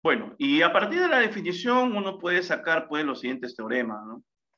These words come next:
Por ejemplo, si dos planos son perpendiculares y una recta contenida en uno de ellos es perpendicular a la intersección de dichos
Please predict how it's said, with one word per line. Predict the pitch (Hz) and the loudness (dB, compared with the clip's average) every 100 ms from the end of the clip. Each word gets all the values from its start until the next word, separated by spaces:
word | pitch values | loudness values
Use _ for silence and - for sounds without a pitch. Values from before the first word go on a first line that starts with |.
| _ _ _ _ _ _ _ _ _ _ _ | _ _ _ _ _ _ _ _ _ _ _
Por | - 110 | -8 -6
ejemplo, | 107 123 120 123 123 | -2 -2 0 0 0
si | 117 120 | -2 0
dos | 156 156 | 0 2
planos | 160 156 156 | 2 2 2
son | 156 156 | -4 -6
perpendiculares | 151 143 131 127 139 139 127 104 113 | -4 -4 -4 -2 0 2 0 -2 -4
y | |
una | 131 135 | -2 0
recta | 127 131 139 | -2 -2 -4
contenida | 127 123 127 123 131 127 | -4 -4 -2 -2 -2 -2
en | 127 | -2
uno | 131 131 | -2 -2
de | 127 127 | -2 -2
ellos | 113 110 - _ _ _ _ _ _ | -4 -8 -16 _ _ _ _ _ _
es | - 135 | -4 -2
perpendicular | 135 123 123 120 123 131 131 | -2 -2 0 0 0 0 2
a | |
la | 127 | 0
intersección | 120 120 120 - 131 | -2 -6 -8 -6 -4
de | 131 | -4
dichos | 123 | -6